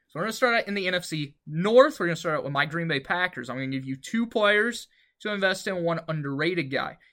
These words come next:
Number one, Christian Watson. Yes, I'm putting him over Jordan Love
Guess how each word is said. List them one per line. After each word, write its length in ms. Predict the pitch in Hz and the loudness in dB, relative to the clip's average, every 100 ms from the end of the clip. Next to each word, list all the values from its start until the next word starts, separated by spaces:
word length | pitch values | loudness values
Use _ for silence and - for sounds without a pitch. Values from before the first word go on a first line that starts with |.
| - | -10
Number 240 | 151 147 | -6 -2
one, 240 | 151 190 175 | 0 0 0
Christian 400 | - 170 - 170 | -2 -2 -2 -2
Watson. 400 | 160 147 135 123 | 0 0 -2 -6
Yes, 240 | 123 135 160 | -4 -4 -4
I'm 120 | 139 | -6
putting 280 | 185 180 170 | -4 -4 -2
him 240 | 170 160 - | -2 -4 -4
over 300 | 143 156 175 | -4 -2 -4
Jordan 360 | 143 143 135 135 | -4 -6 -4 -4
Love 420 | 139 135 - | -2 -2 -4